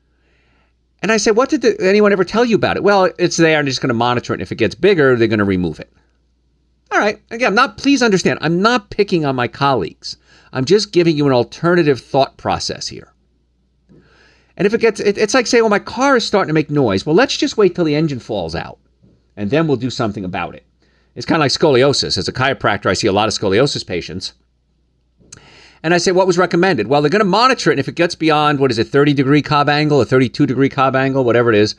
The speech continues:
that's the way they measure the spine. Um, then they'll do it, they'll put a rod in my spine or they'll do surgery. It's just gonna monitor it and see if it gets worse.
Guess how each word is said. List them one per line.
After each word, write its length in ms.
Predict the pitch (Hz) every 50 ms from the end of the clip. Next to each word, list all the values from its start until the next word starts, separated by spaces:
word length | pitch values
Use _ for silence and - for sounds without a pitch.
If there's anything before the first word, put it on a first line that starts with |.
| _ _ _ _ _ _ _
that's 160 | - 117 107
the 80 | - 113
way 180 | 104 101 104 104
they 100 | 101 98
measure 300 | 98 98 95 90 98 85
the 80 | 90
spine. 360 | - - 120 104 92 92 92 - _ _ _ _ - - - _
Um, 460 | _ 120 120 120 120 117 117 113 117 - _ _ _ _ _
then 500 | - 123 120 120 120 120 117 147 151 143
they'll 120 | 135 127
do 160 | 117 104 127 127
it, 60 | 110
they'll 100 | 123 110
put 140 | 92 127 120
a 40 |
rod 260 | 104 107 104 104 101 95
in 60 | 95
my 80 | 90
spine 260 | 87 - - 101 95 85
or 80 | 80
they'll 120 | 85 87 85
do 100 | 80 82
surgery. 340 | - - 92 85 - 78
It's 80 | - -
just 160 | - 233 220
gonna 120 | 226 196 151
monitor 500 | 127 123 123 127 135 127 120 - 113 110
it 60 | -
and 80 | 98
see 120 | - - 117
if 120 | 104 -
it 40 | -
gets 220 | - 104 90 -
worse. 440 | - 92 85 69 - - - - -